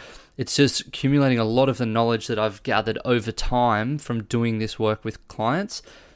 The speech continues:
and just putting it in a, a bit of a sort of a succinct way for you to understand. So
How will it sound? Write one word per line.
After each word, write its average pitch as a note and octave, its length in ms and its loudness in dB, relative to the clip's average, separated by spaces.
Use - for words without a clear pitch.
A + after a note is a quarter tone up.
and A2 340 0
just A2 160 -4
putting B2+ 260 2
it G#2+ 120 -4
in A2+ 100 -2
a, G#2+ 280 0
a G#2+ 100 -2
bit - 280 0
of F3 120 2
a B2+ 360 6
sort A#2+ 200 0
of A2 80 -2
a A2+ 60 2
succinct A#2 440 -2
way G#2+ 300 2
for - 180 -8
you G#2 180 -2
to - 120 -8
understand. G#2 580 -6
So A2+ 260 0